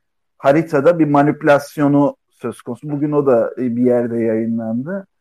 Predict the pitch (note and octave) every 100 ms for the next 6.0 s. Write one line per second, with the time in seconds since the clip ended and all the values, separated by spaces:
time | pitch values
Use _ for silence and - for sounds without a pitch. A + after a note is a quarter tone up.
0 | _ _ C3+ C3 D#3+ F3 - D#3+ D3 F3+
1 | - D#3 F3 D3+ B2+ A#2+ A#2 C3 - B2+
2 | C3+ C3+ C3+ - D3 C#3+ D3+ C3+ A2 G#2+
3 | G#2+ F2 A2 B2 B2+ C3 C3 B2+ C3 C3
4 | C#3 C3+ C3+ C3 C3 - _ _ - _
5 | _ _ - A2+ - C3+ D3 D#3 D3+ -